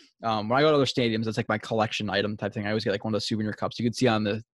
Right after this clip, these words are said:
the screen right here, see it's the Jets. This is the Jets' October seventeenth,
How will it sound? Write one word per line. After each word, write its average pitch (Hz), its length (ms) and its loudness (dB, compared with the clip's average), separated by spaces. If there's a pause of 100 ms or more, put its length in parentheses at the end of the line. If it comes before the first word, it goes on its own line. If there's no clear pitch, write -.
(360)
the 120 80 -16
screen 117 220 -12
right 107 80 -6
here, 104 120 -6
see 113 140 -10
it's - 100 -16
the 107 60 -18
Jets. - 420 -6 (680)
This 113 160 -6
is 123 140 -4
the 113 100 -6
Jets' 110 480 -4 (160)
October 165 880 0
seventeenth, 156 560 -4